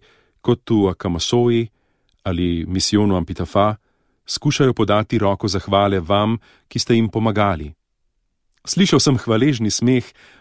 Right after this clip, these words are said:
mlade Lize, dekleta, ki živi in dela na misijonu Janeza Krmelja in bo, ko ji misionar pove novico, gotovo zapela kakšno veselo kitico kar v slovenskem jeziku.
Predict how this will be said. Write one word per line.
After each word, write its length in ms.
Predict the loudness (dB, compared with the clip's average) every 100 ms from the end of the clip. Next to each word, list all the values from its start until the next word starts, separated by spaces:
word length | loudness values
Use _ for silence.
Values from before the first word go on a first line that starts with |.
| _
mlade 400 | 0 0 2 0
Lize, 420 | -2 -4 -2 -4 -6 _ _ _ _ _
dekleta, 440 | -2 0 0 0
ki 140 | -2 -2
živi 340 | -2 0 0
in 120 | 2
dela 220 | 0 0
na 80 | 0
misijonu 440 | -2 -2 0 0 0
Janeza 360 | -2 -2 -2
Krmelja 540 | -4 -2 0 0 0 -2
in 160 | -4
bo, 280 | -2 0 0 -4 _ _ _
ko 140 | 2
ji 100 | 2
misionar 540 | 2 -2 0 2 2 0
pove 240 | 0 0
novico, 440 | 0 -2 -2 -2 -4 -8 _ _ _ 0
gotovo 400 | 2 4 2 0
zapela 320 | 0 -2 -2
kakšno 320 | -4 -6 -4
veselo 340 | -2 0 0
kitico 400 | 0 -2 -4 -4
kar 180 | 0 2
v 40 | 0
slovenskem 580 | 0 0 2 0 -2
jeziku. 460 | -4 -6 -8 -12 -18